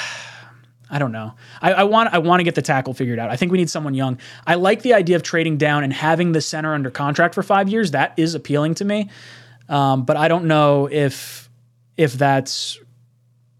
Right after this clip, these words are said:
the route we go. I, I think safety in the first round is realistic. I think offensive lineman the, the first round is realistic. <sighs> I don't know. What do you think, Green Bean? Safety and center late in the first?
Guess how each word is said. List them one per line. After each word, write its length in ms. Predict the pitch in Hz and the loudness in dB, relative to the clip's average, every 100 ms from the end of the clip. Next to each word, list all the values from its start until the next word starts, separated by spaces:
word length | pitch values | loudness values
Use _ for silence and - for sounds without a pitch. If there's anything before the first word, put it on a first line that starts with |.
| _ _ - | _ _ -6
the 100 | 135 | -2
route 340 | 131 131 123 | 0 0 0
we 120 | 127 | -4
go. 380 | 113 123 113 107 - | -2 -4 -4 -4 -2
I, 100 | 165 | 0
I 60 | 160 | 0
think 200 | 202 190 | 0 0
safety 360 | - 214 208 240 | -2 -6 -2 0
in 60 | |
the 60 | 202 | 0
first 340 | - 170 156 | 4 2 4
round 220 | 160 151 | 2 2
is 100 | 147 | 2
realistic. 720 | 131 139 131 131 127 139 131 - _ _ _ _ _ _ | 0 0 2 0 -2 -6 -8 -12 _ _ _ _ _ _
I 120 | - 120 | -12 -8
think 300 | - 170 156 | 0 2 4
offensive 400 | 147 147 131 127 | 2 2 -4 -4
lineman 380 | 131 127 127 | -2 -2 -2
the, 280 | 123 123 120 - _ _ | 0 0 -2 -8 _ _
the 260 | 139 131 127 | -4 -4 -6
first 280 | - 135 123 | -6 -6 -4
round 200 | 131 120 | -4 -4
is 40 | |
realistic. 560 | 120 123 123 117 127 120 - - - - - | -2 -2 -2 -4 -8 -12 -18 -20 -20 -20 -20
<sighs> 440 | _ _ _ - | _ _ _ -10
I 640 | 127 127 - - - - 135 | -6 -6 -8 -12 -14 -6 -4
don't 140 | 120 | -4
know. 200 | 104 104 - - | -8 -14 -18 -6
What 120 | - 214 | 0 2
do 40 | |
you 80 | 208 | 2
think, 200 | 170 135 | -2 -2
Green 180 | 135 127 | -2 0
Bean? 360 | 135 127 131 - | -2 -2 -6 -8
Safety 600 | - 190 190 202 190 190 | -6 -6 -2 2 2 2
and 200 | 165 156 | 0 -2
center 380 | - 170 170 156 | -4 -4 -2 0
late 340 | 143 156 - _ - | 2 0 -2 _ -6
in 220 | 165 156 | -2 2
the 140 | 151 | 2
first? 540 | 143 - 156 190 - | 0 2 2 0 -4